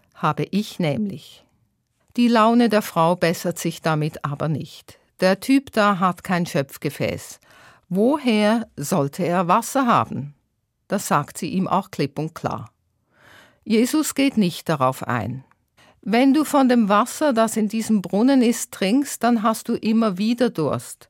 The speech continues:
Wenn du aber von dem lebendigen Wasser trinkst, das ich dir gebe,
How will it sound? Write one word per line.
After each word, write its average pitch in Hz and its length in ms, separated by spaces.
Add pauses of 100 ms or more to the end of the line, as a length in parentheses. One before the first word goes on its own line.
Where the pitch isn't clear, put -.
(540)
Wenn 240 220
du 269 120
aber 220 200
von 208 160
dem 190 120
lebendigen 208 680
Wasser 214 340
trinkst, 180 460
das 143 220
ich 226 280
dir 247 160
gebe, 240 460